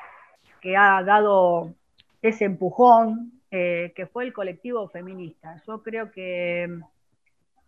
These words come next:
ahí hubo un, un gran empuje, un gran empuje, eh,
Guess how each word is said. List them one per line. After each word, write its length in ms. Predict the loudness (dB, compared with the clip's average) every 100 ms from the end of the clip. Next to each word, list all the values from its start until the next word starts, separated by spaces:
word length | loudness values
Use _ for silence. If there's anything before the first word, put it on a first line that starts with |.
| -6
ahí 380 | -2 0 2 2
hubo 300 | 0 -2 -2
un, 560 | -2 -6 -6 -8 -10 -10
un 200 | -6 -2
gran 280 | 2 2 2
empuje, 600 | -4 -6 -8 -8 -10 -10
un 140 | -8
gran 200 | -6 -6
empuje, 800 | -6 -6 -6 -6 -4 -4 -4 -12 _ _ _
eh, 680 | -10 -6 -6 -6 -10 -14 -20